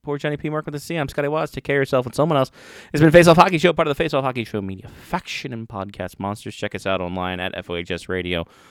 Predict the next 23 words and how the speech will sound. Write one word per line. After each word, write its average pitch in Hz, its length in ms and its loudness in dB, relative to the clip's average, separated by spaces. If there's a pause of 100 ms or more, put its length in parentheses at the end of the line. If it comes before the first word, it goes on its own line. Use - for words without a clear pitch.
(220)
on 147 340 6
Twitter, 156 320 4
Instagram, 135 640 -4
Facebook, 139 800 -4 (140)
Blue 143 300 -2
Sky, 98 880 -2
all 143 220 -2
the 127 100 -4
other 107 120 -4
good 95 200 -12
stuff. 82 360 -14 (460)
And 82 80 -12
we 85 80 -10
will, 90 400 -8
uh, 92 400 -6 (100)
get 117 220 -10
all 120 200 -2
kinds 120 280 -8
of 110 60 -12
fun 117 240 -8
things 110 300 -10
happening 104 400 -10
going 95 420 -12